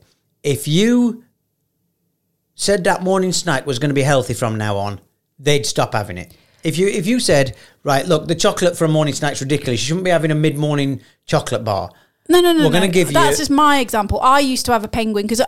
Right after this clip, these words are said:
Speaker 2: the thing is,
Speaker 1: But the girls get chocolate.
Speaker 2: the difference is, yeah, yeah, no, they, they'll have, they've got a penguin in their lunchbox, but the,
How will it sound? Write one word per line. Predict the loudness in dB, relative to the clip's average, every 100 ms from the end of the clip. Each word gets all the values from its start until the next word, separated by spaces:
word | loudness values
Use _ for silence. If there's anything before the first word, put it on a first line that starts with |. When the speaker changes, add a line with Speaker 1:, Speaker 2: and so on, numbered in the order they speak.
| -2 -4
Speaker 2:
the |
thing | 0 2
is, | 2 0 -6 -10
Speaker 1:
But | -4
the | 0
girls | 4 4 2
get | -2 -2
chocolate. | -4 -2 0
Speaker 2:
the |
difference | 0 0 0 0
is, | -2 -4
yeah, | 0 4
yeah, | 4 2
no, | 2
they, | 2 0
they'll | 2 0 0
have, | -2 -2
they've | -2
got | 0
a | 0
penguin | 2 2 2
in |
their | 2 2
lunchbox, | 0 -2 -6 -6 -6 -6 0
but | 0 0 -10 -20 -20 _ _ _ _ _ _ _ _ _ _ _ _ _
the, | 0 2 2 0 -4